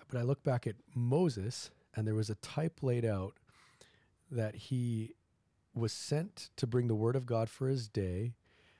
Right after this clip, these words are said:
And not only was he there to bring the word of God for his day, he,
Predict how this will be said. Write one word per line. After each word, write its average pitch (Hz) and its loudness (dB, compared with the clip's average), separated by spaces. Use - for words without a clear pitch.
And 117 2
not 135 2
only 156 4
was 123 2
he 117 2
there 110 4
to 104 0
bring 107 2
the 104 0
word 101 0
of 98 -10
God 123 -4
for - -6
his 104 -4
day, 110 -4
he, - -14